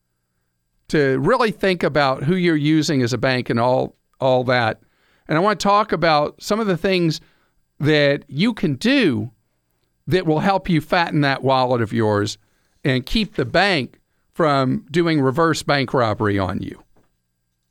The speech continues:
So I, I know that you're probably like, "I can't believe that here I am talking about Black Friday,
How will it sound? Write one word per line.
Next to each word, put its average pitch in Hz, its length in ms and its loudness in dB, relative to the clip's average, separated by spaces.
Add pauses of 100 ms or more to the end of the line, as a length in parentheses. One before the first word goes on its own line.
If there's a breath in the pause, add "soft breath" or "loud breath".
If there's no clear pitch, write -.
(760)
So 156 600 2 (1400)
I, 147 440 -2
I - 20 0
know 160 540 2
that 135 480 0
you're 117 120 -6
probably 117 340 0
like, 107 220 -2
"I 107 80 -4
can't 139 340 -4
believe 113 540 0 (1080)
that 220 360 -2
here 160 180 0
I 156 100 2
am 135 220 0
talking 139 380 0
about 120 380 0
Black 123 280 0
Friday, 101 600 -2